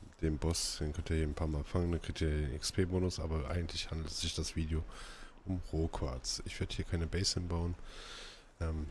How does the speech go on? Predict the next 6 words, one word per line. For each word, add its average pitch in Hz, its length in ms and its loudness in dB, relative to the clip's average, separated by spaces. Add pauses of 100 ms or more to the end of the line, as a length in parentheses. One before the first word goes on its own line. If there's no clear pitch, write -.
hier 104 120 6
ist - 120 2
einmal 95 220 6
Rohquarz 90 880 4 (240)
und 82 160 0
einmal 73 340 -2